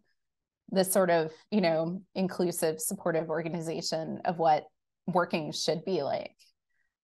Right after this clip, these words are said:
Um, and there are a lot of challenges to doing this, of course, and, like, doing it remotely is a whole new thing now, um, or semi-remote for some folks. Uh, but it's one that, that I think about a lot.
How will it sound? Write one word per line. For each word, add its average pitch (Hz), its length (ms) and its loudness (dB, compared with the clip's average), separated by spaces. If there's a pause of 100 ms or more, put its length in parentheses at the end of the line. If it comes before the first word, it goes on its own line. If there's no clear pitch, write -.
Um, 151 460 2 (100)
and 208 100 10
there 220 60 10
are 247 40 8
a 254 40 6
lot 339 200 6
of 427 140 0
challenges 240 520 2
to 226 120 0
doing 202 300 2
this, 269 260 0
of 277 120 4
course, 285 360 4
and, 202 140 4
like, 165 240 0
doing 208 300 6
it 170 120 2
remotely 226 520 4
is 233 120 2
a 160 60 6
whole 160 240 0
new 185 180 0
thing 254 300 0
now, 208 480 4
um, 175 540 6
or 180 140 4
semi-remote 196 760 6
for 202 100 0
some 202 240 0
folks. 185 380 0 (640)
Uh, 170 340 10
but 208 120 8
it's 208 160 2
one 196 220 2
that, 170 220 4 (100)
that 185 160 2
I 165 80 0
think 175 200 -4
about 156 220 0
a - 40 -4
lot. - 220 -2